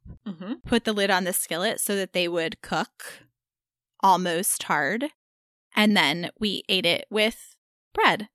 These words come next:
Speaker 2: And it was really delicious. I think I liked it probably the most of anyone in my family,
Speaker 1: Mm-hmm.
Speaker 2: but the kids even tried it, so I call that a win.
Speaker 1: For sure. This is something that would never occur to me to make, but I'm looking at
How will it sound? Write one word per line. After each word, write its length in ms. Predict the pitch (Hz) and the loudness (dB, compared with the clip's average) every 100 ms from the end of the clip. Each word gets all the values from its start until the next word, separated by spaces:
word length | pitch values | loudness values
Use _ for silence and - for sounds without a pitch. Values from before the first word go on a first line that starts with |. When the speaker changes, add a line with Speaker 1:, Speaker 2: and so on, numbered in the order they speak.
| - | -2
Speaker 2:
And 100 | 381 | 0
it 100 | - | 0
was 220 | 349 415 - | 0 -2 0
really 200 | 453 466 | 2 2
delicious. 460 | 466 453 - 233 196 | 2 0 -2 -2 -2
I 80 | |
think 200 | 233 269 - | 0 0 0
I 160 | 214 269 | 0 2
liked 420 | 285 262 - - | 2 0 -2 -10
it 100 | 311 - | -10 -6
probably 440 | - 285 254 254 | -2 -2 0 0
the 160 | 233 202 | 0 0
most 480 | 147 233 - - | 0 0 -2 -4
of 160 | 277 277 | -4 -2
anyone 360 | - 277 285 285 | 2 4 4 4
in 120 | 285 | 4
my 160 | 285 277 | 2 0
family, 680 | - 294 320 311 302 302 - _ 226 | 0 2 2 2 2 0 -4 _ -8
Speaker 1:
Mm-hmm. 260 | 208 180 180 | -6 -8 -2
Speaker 2:
but 100 | 233 | 2
the 80 | 247 | 2
kids 400 | - 254 330 - | 2 2 2 0
even 300 | 240 220 214 | 2 4 2
tried 320 | - 160 196 | 2 0 2
it, 220 | 160 - | 2 0
so 400 | - - 135 131 - - | -2 -2 -2 -4 -8 -16
I 80 | 202 | -8
call 220 | - 214 | -2 2
that 180 | 156 165 | 2 0
a 60 | |
win. 360 | - - - - - _ _ _ | -2 -8 -8 -12 -16 _ _ _
Speaker 1:
For 120 | - | -10
sure. 540 | - - 214 180 - - _ _ _ _ | -6 -4 -4 -4 -6 -10 _ _ _ _
This 160 | 226 233 | -6 -2
is 160 | 320 | -2
something 320 | - 302 339 311 | -2 -2 -2 -2
that 80 | 220 | -2
would 120 | 190 | -2
never 240 | 202 214 | -2 -2
occur 340 | 202 202 180 170 | -4 -4 -6 -4
to 80 | |
me 140 | 202 233 | -2 0
to 80 | 254 | 0
make, 360 | 277 294 - - | 0 -2 -8 -2
but 100 | 190 | 0
I'm 180 | 180 | 0
looking 520 | 175 190 208 214 214 226 | -2 -4 -4 -4 -4 2
at 280 | 180 180 | 4 4